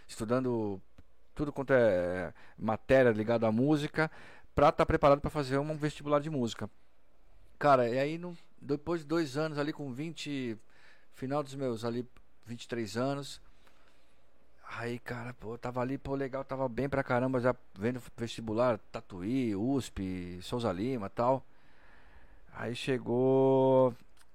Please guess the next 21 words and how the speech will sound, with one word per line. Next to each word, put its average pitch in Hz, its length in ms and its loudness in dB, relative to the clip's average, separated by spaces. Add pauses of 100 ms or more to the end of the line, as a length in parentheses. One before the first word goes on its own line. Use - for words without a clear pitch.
(140)
tive 131 160 -4
um 143 60 -2
convite 131 300 -8
pra 131 100 -6
fazer 135 180 -2
parte 135 240 2
de 131 60 0
um 135 120 2
projeto 131 360 2
autoral 147 340 2
de 143 120 -8
novo, 143 480 2 (960)
que 135 280 -2
na 123 200 6
época 131 340 6
era 139 220 8
o, 135 760 2 (800)
o 117 120 -8
Conexão 131 380 0
Baixada, 131 500 4
né? 120 140 -2